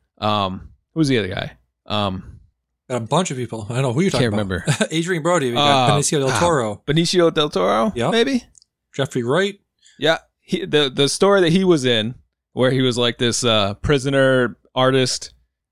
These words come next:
Speaker 1: kind of thing, that was, that was a fun one.
Speaker 2: Okay.
Speaker 1: Um, I don't know. It, it was just, it, wa-, it was artsy. Uh,
Speaker 2: <laughs>
Speaker 1: it had, like, this kind of quick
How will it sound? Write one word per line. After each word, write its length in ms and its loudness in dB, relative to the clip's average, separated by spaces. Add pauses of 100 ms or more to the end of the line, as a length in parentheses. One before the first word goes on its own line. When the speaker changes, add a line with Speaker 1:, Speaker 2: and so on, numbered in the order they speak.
(220)
Speaker 1:
kind 180 -2
of 120 -6
thing, 240 2
that 100 4
was, 200 2
that 120 0
was 140 0
a 40 -8
fun 240 -2
one. 240 -2
Speaker 2:
Okay. 120 -6 (100)
Speaker 1:
Um, 480 -4 (680)
I 120 2
don't 100 4
know. 160 2
It, 240 2
it 140 2
was 160 2
just, 180 2
it, 80 2
wa-, 100 4
it 160 2
was 300 2
artsy. 640 0 (320)
Uh, 500 0 (300)
Speaker 2:
<laughs> 240 -20
Speaker 1:
it 540 2
had, 200 2
like, 220 0
this 520 -4
kind 200 2
of 80 -2
quick 420 -2